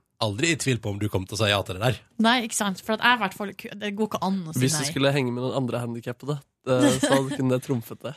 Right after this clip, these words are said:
Speaker 2: Jeg kunne sagt sånn, "Nei, jeg kan ikke i dag, fordi jeg skal være besøksvenn, eh,
Speaker 3: Ja.
Speaker 2: hos Røde Kors." Det, det kunne jeg kan-, da, for at hvis man skal gjøre noe annet bra, man kan ikke si,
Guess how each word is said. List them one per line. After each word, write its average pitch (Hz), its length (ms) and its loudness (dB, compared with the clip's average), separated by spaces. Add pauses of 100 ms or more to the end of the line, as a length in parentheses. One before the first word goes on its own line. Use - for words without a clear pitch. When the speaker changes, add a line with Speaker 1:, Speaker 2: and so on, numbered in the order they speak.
(140)
Speaker 2:
Jeg - 140 4
kunne 269 180 4
sagt 277 220 2
sånn, 254 160 -2
"Nei, 269 160 2
jeg 240 80 -4
kan 254 180 -6
ikke 214 160 -8
i 196 60 -4
dag, 220 180 2
fordi 214 220 -2
jeg 214 480 0
skal 208 160 -8
være 208 180 0
besøksvenn, 170 720 -4 (140)
eh, 180 400 0
Speaker 3:
Ja. - 80 4 (160)
Speaker 2:
hos 190 180 -2
Røde 185 220 0
Kors." - 240 -2 (160)
Det, 190 260 -4
det 214 240 4
kunne 185 220 -4
jeg - 20 -8
kan-, 180 240 -4
da, 196 160 2
for 202 160 -2
at 202 80 -4
hvis 202 160 -2
man 208 80 2
skal 214 140 0
gjøre 208 100 2
noe - 140 -4
annet 196 260 -2
bra, 190 140 6
man 185 100 0
kan 208 80 0
ikke 220 140 -2
si, 233 80 0